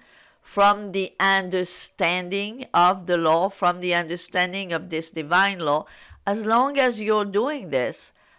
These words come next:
manifesting your desire, no matter what that is, will be more difficult, way more difficult. So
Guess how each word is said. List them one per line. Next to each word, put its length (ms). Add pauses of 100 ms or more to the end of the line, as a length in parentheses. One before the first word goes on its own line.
(240)
manifesting 840
your 200
desire, 840
no 240
matter 240
what 340
that 220
is, 420 (380)
will 400
be 360
more 560 (380)
difficult, 840 (300)
way 420
more 440
difficult. 720 (500)
So 600